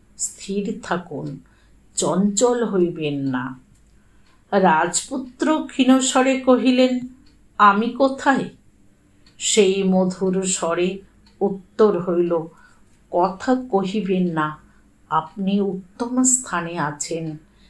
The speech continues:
চিন্তা করিবেন না, কথা কহিবেন না।" রাজপুত্র পুনশ্চ অতি ক্ষীণ স্বরে জিজ্ঞাসা করিলেন, "বেলা কত?" মধুর ভাষিণী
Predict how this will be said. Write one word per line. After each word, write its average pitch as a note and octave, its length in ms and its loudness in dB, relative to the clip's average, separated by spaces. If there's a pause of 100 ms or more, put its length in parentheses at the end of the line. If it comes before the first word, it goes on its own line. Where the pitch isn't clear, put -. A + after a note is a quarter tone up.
(220)
চিন্তা F#3+ 520 -2
করিবেন D#3 600 -6
না, C#3+ 320 -8 (500)
কথা G3+ 380 -2
কহিবেন C#3+ 680 -6
না।" B2+ 260 -10 (720)
রাজপুত্র F#3 1080 -2 (140)
পুনশ্চ G#3+ 640 -2 (220)
অতি A3 380 2
ক্ষীণ A3 440 -4
স্বরে A#3+ 360 -2
জিজ্ঞাসা F3+ 800 -4
করিলেন, D3 560 -6 (800)
"বেলা E3+ 520 -4
কত?" E3 440 -10 (880)
মধুর G#3 560 4
ভাষিণী A3+ 600 0